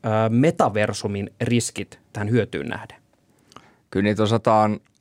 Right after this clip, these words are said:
Speaker 2: ainakin uumoilla. Ja itse asiassa Zuckerberg nosti itse siinä esittelytilaisuudessa esille sen, että nyt me aiotaan mennä käyttäjien turvallisuus edellä ja ottaa asiat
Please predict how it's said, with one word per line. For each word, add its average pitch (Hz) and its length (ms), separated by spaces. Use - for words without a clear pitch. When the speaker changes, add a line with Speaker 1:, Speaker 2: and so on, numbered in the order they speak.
Speaker 2:
ainakin 104 540
uumoilla. 104 680
Ja 95 60
itse 98 300
asiassa 98 340
Zuckerberg 95 560
nosti 98 420
itse 101 220
siinä 87 340
esittelytilaisuudessa 87 1400
esille 95 360
sen, 87 280
että - 340
nyt 92 240
me 92 160
aiotaan 78 480
mennä 80 300
käyttäjien 101 380
turvallisuus 90 840
edellä 76 500
ja 57 120
ottaa 92 400
asiat 90 320